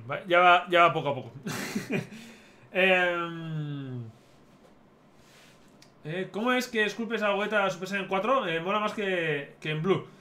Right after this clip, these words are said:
Eh, bueno, estoy, sí, eh, a mí me gusta. Bueno, es que el,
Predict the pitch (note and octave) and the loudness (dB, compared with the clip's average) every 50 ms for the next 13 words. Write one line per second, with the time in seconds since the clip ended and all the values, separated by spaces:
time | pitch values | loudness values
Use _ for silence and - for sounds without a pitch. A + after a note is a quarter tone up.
0 | - - - - - - - F3+ E3+ F3 F#3 F#3+ G3 A3 B3+ D4 B3 G3+ - C4+ | -20 -20 -20 -20 -20 -8 0 4 4 4 4 4 6 6 6 6 6 4 2 -2
1 | C#4 - C#4 D4 B3 F#3+ F3 - - - - - G#3+ E3+ D#3+ D#3 D#3 F#3+ A#3 C4 | -4 -2 0 0 0 0 -2 -6 -12 -20 -20 -12 -8 -4 -2 -2 -2 -2 -2 0
2 | C4+ C4+ C#4+ B3+ - C4+ A#3+ G#3+ F#3+ F3 E3 D#3 C#3+ C#3 B2+ - - - - - | 0 0 -2 0 0 2 4 4 6 6 6 4 4 2 0 -4 -10 -18 -20 -20
3 | - - - _ G#3+ - A#3 A#3 - G#3 G#3+ - A#3 G#3+ G#3 G#3 | -20 -20 -14 _ -2 -2 -2 -2 -4 -6 -2 2 2 2 2 0